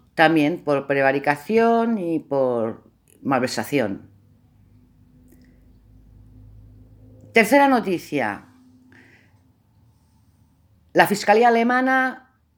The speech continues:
quiere que se extradite a Puigdemont por rebelión. Tres noticias. Hay una que quiere tapar a las otras. ¿Cuál es? La de Puigdemont. El president Puigdemont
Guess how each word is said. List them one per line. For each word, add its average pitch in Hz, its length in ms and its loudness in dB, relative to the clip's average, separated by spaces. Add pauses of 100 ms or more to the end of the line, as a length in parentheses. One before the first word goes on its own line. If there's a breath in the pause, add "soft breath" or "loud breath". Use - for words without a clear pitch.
(880)
quiere 233 240 6
que 226 60 0
se 220 100 -4
extradite 220 720 0
a 208 60 0
Puigdemont 202 440 -4
por 214 120 -2
rebelión. 139 680 0 (1800)
Tres 180 220 2
noticias. 117 720 -8 (560)
Hay 170 220 2
una 285 460 2
que 170 120 -4
quiere 196 240 0
tapar 170 240 0
a 160 80 2
las 135 220 -4
otras. 92 540 -12 (280)
¿Cuál 147 240 2
es? - 540 -6 (1000)
La 123 160 4
de 120 100 0
Puigdemont. 110 540 -6
El 131 80 -4
president 220 500 0
Puigdemont 151 760 -4